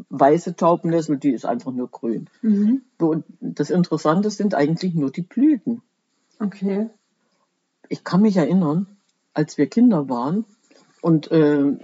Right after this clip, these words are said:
Speaker 1: wie oft bist du mal in, in, hast du dich mal in den Nesseln gesetzt und hast gebrüllt, "Es brennt wieder eine Brennnessel." Kannst du dich erinnern, wenn unsere Kleinen reinkamen und hatten wieder mal irgendwo eine Brennnessel geknutscht?
Speaker 2: Mhm.
Speaker 1: Ja,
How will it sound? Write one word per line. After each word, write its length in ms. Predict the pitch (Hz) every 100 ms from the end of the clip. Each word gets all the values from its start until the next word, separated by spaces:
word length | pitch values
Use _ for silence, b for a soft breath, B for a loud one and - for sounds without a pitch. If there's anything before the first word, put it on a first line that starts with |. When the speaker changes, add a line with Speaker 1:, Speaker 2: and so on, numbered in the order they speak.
| -
Speaker 1:
wie 280 | - 156 170
oft 180 | 180 -
bist 180 | 185
du 80 | 165
mal 200 | 165 160
in, 220 | 160 165
in, 320 | 156 160 151 160
hast 200 | 202 185
du 40 |
dich 140 | 185
mal 120 | 180 175
in 60 |
den 120 | 175
Nesseln 320 | 185 185 151 135
gesetzt 360 | 127 135 131
und 120 | 131
hast 160 | 147 165
gebrüllt, 480 | 165 - 156 135 139
"Es 200 | - 370
brennt 520 | - 285 330 330 330
wieder 240 | 370 359
eine 100 | 349
Brennnessel." 560 | 330 - 370 392 330 254 B B B
Kannst 240 | - 175
du 80 | 202
dich 160 | 208 220
erinnern, 300 | 190 226 214
wenn 120 | 190
unsere 280 | 214 202 240
Kleinen 340 | 196 220 226
reinkamen 640 | 196 196 220 247 220 226 220
und 140 | 202
hatten 260 | 202 208 208
wieder 160 | 214
mal 180 | 208 196
irgendwo 380 | 180 220 226 214
eine 160 | 208
Brennnessel 480 | 185 - 185 208 208
geknutscht? 680 | 208 202 233 262 - - _
Speaker 2:
Mhm. 460 | - 233 214 247 302 _
Speaker 1:
Ja, 320 | - 156 208